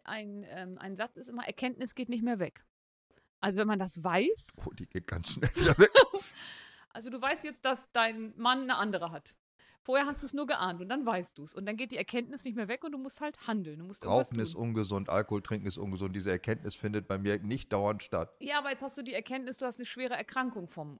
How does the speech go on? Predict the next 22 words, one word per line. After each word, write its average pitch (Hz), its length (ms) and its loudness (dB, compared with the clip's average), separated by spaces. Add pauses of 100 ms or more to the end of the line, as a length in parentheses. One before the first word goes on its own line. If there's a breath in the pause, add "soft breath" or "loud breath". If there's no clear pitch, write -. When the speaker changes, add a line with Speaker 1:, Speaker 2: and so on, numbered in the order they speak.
Speaker 1:
Rauchen. 147 440 -6 (180)
Und 185 140 -4
du 202 80 0
hast 180 140 0
jetzt 214 140 -6
die 143 60 -2
Erkenntnis, 233 400 0
das 170 140 -6
Speaker 2:
Das 101 100 0
Speaker 1:
kommt 139 120 2
Speaker 2:
ist - 20 2
ja 135 80 8
Speaker 1:
wirklich - 80 -2
Speaker 2:
keine 120 180 6
Speaker 1:
dann - 40 10
Speaker 2:
Erkenntnis, 110 380 4
das 101 100 2
ist - 100 -2
ja 113 60 4
eine 104 120 2
Krankheit, 95 400 0
tatsächlich. 90 600 -2